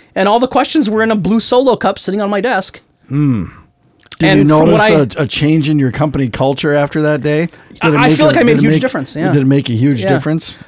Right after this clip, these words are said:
Speaker 2: Yeah.
Speaker 1: Um, they featured me in the company newsletter. The C E O shook my hand. He's like,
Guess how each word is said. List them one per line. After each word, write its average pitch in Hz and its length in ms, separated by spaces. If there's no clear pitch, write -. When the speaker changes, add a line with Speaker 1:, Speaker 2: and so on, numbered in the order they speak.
Speaker 2:
Yeah. 156 300
Speaker 1:
Um, 147 140
they 175 120
featured 202 380
me 185 140
in 175 140
the 156 200
company 165 300
newsletter. 180 440
The 190 100
C 160 280
E 147 40
O 160 80
shook - 220
my 151 120
hand. 165 240
He's 156 100
like, 151 260